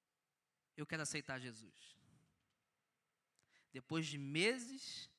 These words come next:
a mãe já vendo uma realidade no mundo espiritual que não existia no mundo material, já olhando a filha como realmente Deus a via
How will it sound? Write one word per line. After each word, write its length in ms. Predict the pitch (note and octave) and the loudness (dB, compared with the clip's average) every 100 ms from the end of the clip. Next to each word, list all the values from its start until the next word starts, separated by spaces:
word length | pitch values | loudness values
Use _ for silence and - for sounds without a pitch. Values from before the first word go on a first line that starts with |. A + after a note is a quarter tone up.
| _ _ _ _ _ _ C#3+ | _ _ _ _ _ _ 0
a 140 | D#3 | 0
mãe 300 | D#3 E3 E3+ | 2 2 2
já 220 | D#3+ D3+ | 4 2
vendo 500 | C3+ C3 F3+ B3 C#4 | 2 0 0 2 -2
uma 200 | B3+ A#3+ | 0 2
realidade 680 | A3 G#3+ F#3 D#3 D#3 D#3+ D#3 | 4 2 -2 0 0 0 -4
no 120 | D3+ | -8
mundo 220 | D#3 E3+ | -8 -10
espiritual 500 | D#3 - D#3 - E3 | -12 -10 -8 -4 -4
que 100 | E3+ | -4
não 140 | F3+ A3+ | -6 -6
existia 400 | B3 - A3+ B3 | -6 -6 -4 -4
no 80 | |
mundo 220 | G3+ F#3+ F3+ | -4 -6 -4
material, 560 | F3 E3+ D#3 D#3 A3 - _ _ _ _ _ - - - | -4 -4 -2 -2 -2 -12 _ _ _ _ _ -20 -20 -8
já 280 | D#3 G#3+ C4 | 6 12 12
olhando 580 | B3+ A#3 A3 C#4 F4 D#4 | 12 10 12 12 12 12
a 120 | G#3+ | 12
filha 480 | D#3+ - C#4 D#4+ A#3+ | 10 6 8 8 6
como 280 | C4 C4 G#3+ | 4 2 6
realmente 500 | A#3+ B3 A#3 C4 F#3+ | 6 6 4 0 -2
Deus 380 | F3+ B3 A#3 | 4 4 6
a 100 | G#3+ | 4
via 460 | F3+ D#3+ G#3 C#4 | 4 2 4 4